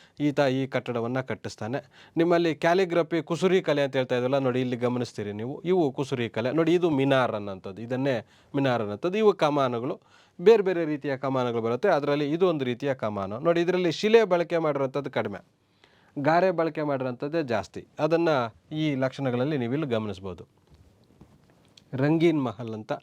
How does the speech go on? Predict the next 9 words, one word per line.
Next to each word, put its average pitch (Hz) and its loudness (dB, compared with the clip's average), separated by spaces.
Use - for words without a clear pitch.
ನೋಡಿ, 139 2
ಇಲ್ಲಿ 147 2
ಸಹ 127 0
ಡಿಸೈನ್ಸನ್ನು 117 -2
ಮಾಡಿರೋಂಥದ್ದು, 107 -6
ಆಗ 120 -2
ಕುಸುರಿ 127 -2
ಕಲೆಯನ್ನ 110 -2
ಮಾಡಿರೋಂಥದ್ದು. 92 -6